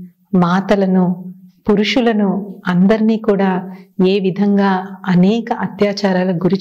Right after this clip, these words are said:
చేశారు. కానీ శివ పరమాత్మని సహాయంతో వారు వారి భవంతుని తగలబెట్టేసినా కూడా, లేదంటే ధర్నా చేసి వాళ్ళని మధ్యలో పెట్టి చుట్టూ అందరూ పికెటింగ్ చేస్తూ వాళ్ళని గుమ్ముకూడినప్పుడైనా,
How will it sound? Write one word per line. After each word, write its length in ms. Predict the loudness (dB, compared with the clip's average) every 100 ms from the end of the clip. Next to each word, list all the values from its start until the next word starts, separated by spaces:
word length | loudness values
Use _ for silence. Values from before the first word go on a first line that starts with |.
| -2
చేశారు. 500 | -2 -2 -2 -2 -6 -12 -12 -2
కానీ 240 | 0 0
శివ 300 | 0 -2 -2
పరమాత్మని 720 | -2 -4 -2 -2 0 0 0
సహాయంతో 1000 | 0 -4 -2 0 2 2 2 0 0 -6 -18 -20 _ -4 -2
వారు 480 | 0 0 -2 -4 -4
వారి 180 | 0 0
భవంతుని 600 | 0 -2 0 0 0 0
తగలబెట్టేసినా 920 | 0 0 0 0 0 0 0 0 0
కూడా, 380 | 2 0 0 -2 -6 -18 -20 -14 -2
లేదంటే 420 | 0 0 -2 -2
ధర్నా 420 | -2 -2 -2 -2 -2
చేసి 640 | 0 -2 0 0 0 -4 -10 -6 -2
వాళ్ళని 300 | 0 2 2
మధ్యలో 440 | 2 0 0 0
పెట్టి 300 | 0 -2 -2
చుట్టూ 440 | -2 -2 -2 0
అందరూ 300 | 0 0 0
పికెటింగ్ 480 | 0 0 -2 -2 -4 -2
చేస్తూ 360 | -4 -2 -2 0
వాళ్ళని 420 | 0 -2 0 0
గుమ్ముకూడినప్పుడైనా, 1300 | 0 2 2 2 0 0 -2 0 0 0 0 0